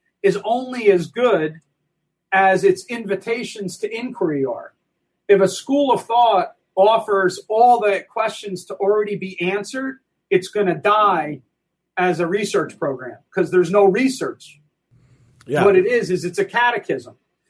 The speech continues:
Speaker 1: Whereas if you're a research thing, a school, what you're gonna do is have an open-ended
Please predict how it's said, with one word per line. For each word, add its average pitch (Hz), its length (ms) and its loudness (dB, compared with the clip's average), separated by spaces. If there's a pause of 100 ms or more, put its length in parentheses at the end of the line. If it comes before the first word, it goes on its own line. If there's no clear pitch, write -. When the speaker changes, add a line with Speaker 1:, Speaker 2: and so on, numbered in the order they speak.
(180)
Speaker 1:
Whereas 185 540 2
if 196 240 4
you're 196 240 0
a 165 40 -4
research 214 600 -6
thing, 175 420 -6 (420)
a 165 80 -8
school, 180 680 0 (120)
what - 160 -2
you're 196 180 2
gonna 240 160 -4
do 196 220 8
is 180 120 0
have 196 220 2
an 180 160 -2
open-ended 208 760 0